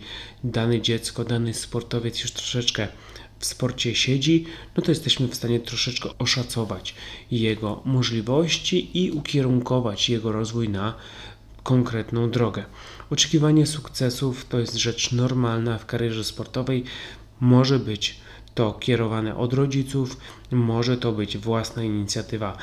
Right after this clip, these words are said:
sportowca. Sukcesy są częścią sportu, sukcesy są czymś, co napędza sportowców i nic dziwnego, że tak wiele osób, angażując się w środowisko sportowe, właśnie ma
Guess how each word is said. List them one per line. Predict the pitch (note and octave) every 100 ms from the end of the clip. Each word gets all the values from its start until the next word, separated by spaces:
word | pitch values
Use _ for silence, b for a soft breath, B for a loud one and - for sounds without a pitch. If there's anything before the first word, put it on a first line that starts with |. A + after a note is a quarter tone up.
| B B
sportowca. | - - C3+ C3 C3+ C3 - C3 B2+
Sukcesy | - - B2+ - - B2 -
są | A2+ A2 G#2+ G#2
częścią | - C3+ A#2+ - G#2+
sportu, | G#2 - C3 B2+ D3 C#3 C#3+ B B
sukcesy | - B2+ - C3 C3
są | - A#2+ A2+ -
czymś, | - C3+ B2
co | - - A#2
napędza | A#2 A2+ A#2+ A#2+ A2+ A2 B B B
sportowców | - - B2+ B2 B2+ A#2+ - A3 B B B
i | F#3+
nic | F#3+ E3 C#3
dziwnego, | B2+ A#2 A#2+ A#2+
że | A2
tak | G2+ G2+
wiele | A2+ A2+ -
osób, | A#2+ - A2+ - -
angażując | C#3 B2+ A#2+ B2 D3 G#2+ G2
się | - F#2+
w | -
środowisko | - A#2 A#2 A#2 A#2+ -
sportowe, | A#2 - A#2+ B2+ B2 B2
właśnie | A2 G#2+ - B2
ma | G#2 F#2+